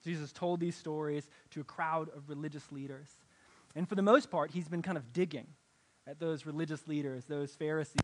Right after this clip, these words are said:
those experts of the law. And I've been wondering, what, like, what are they feeling in this moment? 'Cause again, the implication is clear. Everyone knows who they are in the story.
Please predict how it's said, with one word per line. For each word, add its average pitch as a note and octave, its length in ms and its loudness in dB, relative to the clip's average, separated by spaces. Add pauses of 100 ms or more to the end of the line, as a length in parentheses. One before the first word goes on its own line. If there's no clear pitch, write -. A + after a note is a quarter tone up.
(120)
those C#3 220 -6
experts - 520 -10
of C#3 240 -14
the D3 80 -12
law. D#3+ 360 2
And F#3 80 2
I've G3 120 8
been A3 100 4
wondering, A#3 340 10
what, A#3 200 4
like, - 180 -8 (460)
what A#3+ 100 -6
are A3+ 40 -2
they A3+ 100 2
feeling F3+ 480 0
in C#3 100 0
this E3 200 -2
moment? G#2+ 440 -12 (2750)
'Cause G3 120 4
again, A3+ 380 8
the G#3 140 2
implication G#3 840 0
is F3+ 300 -4
clear. A3 500 0 (280)
Everyone A3+ 520 4
knows F3+ 380 6
who F#3 160 0
they D#3 140 2
are C#3 360 2
in C#3+ 180 -4
the C3+ 80 -4
story. B2+ 460 -14